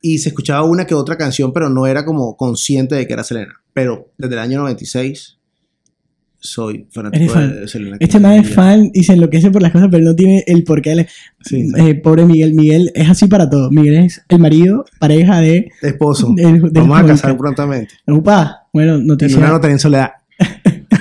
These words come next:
Speaker 2: ¿Por qué en Soledad?
Speaker 1: Marica, porque es que, eh, cuando, <laughs> eso es un, eso es un chiste interno, pero realmente es que cuando comienza, se puede dar el matrimonio entre dos personas del mismo sexo, la primera <laughs> notaría
Speaker 2: Que
Speaker 1: queda
Speaker 2: la abren en
Speaker 1: aquí en
Speaker 2: Soledad.
Speaker 1: Soledad, sí.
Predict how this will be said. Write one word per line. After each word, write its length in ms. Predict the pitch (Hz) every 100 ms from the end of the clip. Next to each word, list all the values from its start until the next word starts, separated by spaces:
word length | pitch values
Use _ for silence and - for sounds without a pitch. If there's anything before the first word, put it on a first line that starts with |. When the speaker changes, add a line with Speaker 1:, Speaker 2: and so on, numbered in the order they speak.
| - - 440 - 440 415 - 392 - 381 370 _ - - _ _ 208 165 180 -
Speaker 2:
¿Por 140 | 233
qué 80 | 190
en 60 |
Soledad? 400 | 196 202 190 196 - _
Speaker 1:
Marica, 280 | - 147 143
porque 140 | 170 139
es 40 |
que, 400 | 160 170 170 160
eh, 60 | 156
cuando, 300 | 151 147 147
<laughs> 260 | 135 -
eso 160 | - -
es 60 | -
un, 140 | 214 - - - _
eso 0 |
es 120 | 135
un 140 | 156 165
chiste 200 | 170 190
interno, 320 | 165 160 135
pero 140 | 156
realmente 320 | 151 151 160
es 60 | 175
que 80 | 202
cuando 280 | 170 151 143
comienza, 540 | 143 139 147 151 185
se 120 | 170
puede 420 | 156 147 151 175 190 175
dar 180 | 151 151
el 160 | 165 170
matrimonio 680 | 151 139 131 131 139 160 165
entre 560 | 139 131 110 127 123 120
dos 140 | 120 127
personas 260 | 147 175
del 100 | 170
mismo 180 | 143 156
sexo, 400 | 160 135 - 151 _ _ _ _ _
la 180 | 131 139
primera 340 | 123 156 151
<laughs> 0 |
notaría 560 | 160 180 175 - 180 139 - - - -
Speaker 2:
Que 100 | 208
Speaker 1:
queda 40 |
Speaker 2:
la 120 | 190
abren 160 | 196 220
en 40 |
Speaker 1:
aquí 100 | 233
en 60 | -
Speaker 2:
Soledad. 220 | 202 202
Speaker 1:
Soledad, 500 | 185 208 208 147 -
sí. 120 | -